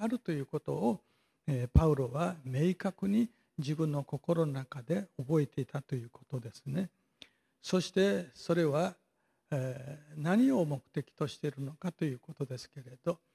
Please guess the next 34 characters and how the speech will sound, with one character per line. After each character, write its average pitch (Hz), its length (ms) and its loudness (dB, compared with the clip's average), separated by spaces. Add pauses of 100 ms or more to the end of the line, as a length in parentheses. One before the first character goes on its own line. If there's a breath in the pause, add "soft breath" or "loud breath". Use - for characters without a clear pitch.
(320)
そ - 200 0
の 185 80 2
中 208 280 0
で 151 420 2
パ 156 160 0
ウ 143 60 2
ロ 139 220 -2
は、 196 220 -2 (460)
え 131 200 -2
ー、 131 40 -4
私 151 420 -2
は 143 220 -2 (1300)
こ 147 120 -4
の 131 320 -8
主 180 500 2 (140)
イ 190 120 4
エ 220 120 4
ス・ 170 220 -2
キ - 180 -4
リ 147 160 0
ス - 80 -14
ト 147 100 -2
に 143 220 -4
あ 165 80 -2
っ 160 60 -8 (180)
て、 127 180 -6 (540)
人 - 380 0
々 170 320 2
に 226 280 2 (320)
仕 - 140 -10 (120)
え 240 200 4
て 170 320 -2
い 147 80 -6
く 208 300 0